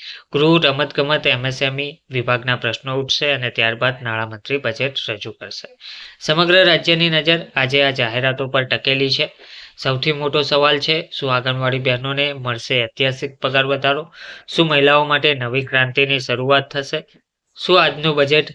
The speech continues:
નક્કી કરશે કે મહિલાઓના સશક્તિકરણની વાત માત્ર ભાષણમાં રહી જશે કે વાસ્તવિક નિર્ણયમાં બદલાવ થશે? તો મિત્રો, જો તમે પણ ઈચ્છો છો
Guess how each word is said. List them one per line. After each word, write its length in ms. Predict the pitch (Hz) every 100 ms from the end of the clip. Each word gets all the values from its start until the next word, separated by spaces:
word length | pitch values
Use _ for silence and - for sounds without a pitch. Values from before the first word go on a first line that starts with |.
| - 131
નક્કી 320 | 131 - 147
કરશે 380 | 151 139 - 165 - _
કે 100 | -
મહિલાઓના 580 | 135 131 120 135 135 135
સશક્તિકરણની 840 | 131 127 - 135 151 139 135 135 139
વાત 240 | 127 127 135
માત્ર 240 | 127 131 127
ભાષણમાં 560 | 120 104 135 131 139
રહી 180 | 135 135
જશે 280 | 139 135 156 - - - - _
કે 120 | 190
વાસ્તવિક 520 | 180 165 - 175 160
નિર્ણયમાં 1500 | 156 135 127 127 123 - _ _ - 135 131 _ 143 147 180 - _
બદલાવ 440 | 139 127 117 110 104
થશે? 360 | - 120 - - _ _ _ _ _ 165 _ _ _ _ - - -
તો 140 | - 208
મિત્રો, 240 | 202 214 226
જો 160 | 190 170
તમે 300 | 185 160 160
પણ 260 | 170 180 175 165
ઈચ્છો 280 | 151 131 165
છો 200 | 165 165